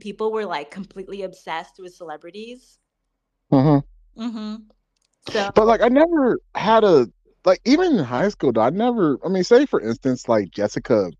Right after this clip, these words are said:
Speaker 2: I'm just going with example, Jessica
Speaker 1: Mm.
Speaker 2: Alba, like,
Speaker 1: Mm,
Speaker 2: ev-, I mean,
Speaker 1: mm.
Speaker 2: I was obsessed with her
Speaker 1: Yeah.
Speaker 2: back in the day, but not, like, to the point where I was like, "Oh, I gotta watch all her movies and every interview
Speaker 1: Right.
Speaker 2: she's in and every,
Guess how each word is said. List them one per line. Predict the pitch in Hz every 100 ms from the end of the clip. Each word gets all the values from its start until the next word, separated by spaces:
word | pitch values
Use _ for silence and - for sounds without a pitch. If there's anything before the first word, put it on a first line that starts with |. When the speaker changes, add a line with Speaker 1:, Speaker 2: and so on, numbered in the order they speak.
| _ - _ _ 170
Speaker 2:
I'm |
just | 185
going | 165 123 104
with |
example, | 92 101 90 92 90
Jessica | 147 - -
Speaker 1:
Mm. | 131 80
Speaker 2:
Alba, | 85 101 135 165 170
like, | 143 120
Speaker 1:
Mm, | 107 139
Speaker 2:
ev-, | 277
I | 127
mean, | 127 101
Speaker 1:
mm. |
Speaker 2:
I | 147
was | 247 190
obsessed | 135 - - - 135 135
with | 82 85
her | 104 170 98 90 85 _ -
Speaker 1:
Yeah. | 247 320 339 185
Speaker 2:
back | 160 208
in | 269
the | 120
day, | 165 120 190 156
but | 123
not, | 143 175
like, | 175 160 117
to | 139
the |
point | - 151
where | 131
I |
was | 127
like, | 120 101 - - _ -
"Oh, | 131 107
I | 113
gotta | 120 101
watch | 104
all | 107 95
her | 87
movies | 80 104 110 101 101 101
and | 87
every | 98 107 87
interview | 80 107 104 98 107 104
Speaker 1:
Right. | 95
Speaker 2:
she's | 104 92
in | 104 104 104 98
and | 92 90
every, | 104 107 101 98 90